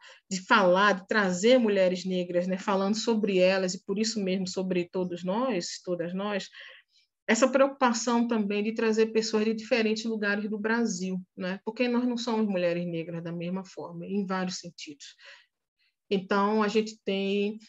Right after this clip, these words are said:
escritoras aqui que são do norte, do nordeste, do sul, do sudeste, né? É, que também essa preocupação de deslocar essa,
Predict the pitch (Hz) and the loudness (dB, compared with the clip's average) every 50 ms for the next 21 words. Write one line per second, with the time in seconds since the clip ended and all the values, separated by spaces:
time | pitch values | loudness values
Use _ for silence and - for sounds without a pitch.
0 | _ _ _ _ - 185 - - 220 208 208 - 202 196 196 196 202 196 190 190 | _ _ _ _ -6 -4 -2 -2 -4 -4 -2 0 2 4 4 4 2 2 0 -2
1 | 185 180 - - 262 269 269 254 254 226 214 - - 208 202 196 190 185 185 190 | -4 -6 -4 -4 -4 -2 -2 -4 -4 -4 -6 -4 -4 -4 -4 -2 -2 -2 0 0
2 | 202 208 208 196 - 185 175 180 180 175 170 170 170 170 190 190 190 185 - - | 0 0 -2 -4 -6 -6 -6 -4 -2 -2 -2 -2 -2 -2 -2 -2 -2 -4 -8 -12
3 | 175 170 165 170 - - - - 214 208 196 180 180 - - 170 170 165 170 175 | -12 -10 -10 -10 -12 -10 -8 -6 -6 -4 -4 -8 -10 -12 -12 -12 -6 -2 0 2
4 | 180 180 180 - - - _ _ _ _ _ _ _ _ _ _ _ _ _ _ | 2 0 -2 -8 -14 -18 _ _ _ _ _ _ _ _ _ _ _ _ _ _
5 | - 208 180 180 185 190 196 208 214 - - - - - - - _ - 180 175 | -6 -2 0 2 2 2 0 -2 -4 -8 -18 -20 -20 -20 -20 -14 _ 0 2 4
6 | 175 175 175 175 175 175 170 170 165 165 165 170 160 160 160 147 _ - - 226 | 6 6 6 6 6 6 4 2 0 -2 -6 -8 -8 -12 -14 -16 _ -4 0 2
7 | 214 196 180 160 - - - - _ _ - 175 165 - _ _ _ _ _ _ | 4 4 4 4 2 -4 -12 -18 _ _ -12 -12 -12 -12 _ _ _ _ _ _
8 | - 240 233 233 214 190 180 220 233 262 262 262 233 226 - 233 220 - 220 220 | 2 4 4 4 4 4 4 6 6 6 6 4 4 2 0 -4 -4 -4 -4 -6
9 | 220 - - 202 196 - - 233 226 214 214 196 185 220 254 254 240 254 240 233 | -6 -6 -6 -6 -4 -4 -2 -2 -2 -2 -2 -4 -2 -2 -2 -2 -2 0 -2 -2
10 | 233 226 226 - - 190 185 180 180 185 185 - _ _ _ _ - 208 202 208 | -2 -4 -6 -4 -4 -2 0 0 0 -2 -6 -10 _ _ _ _ -4 -4 -4 -2
11 | - - - 226 214 202 185 175 165 165 | -2 -4 -2 -2 0 0 0 0 -2 -4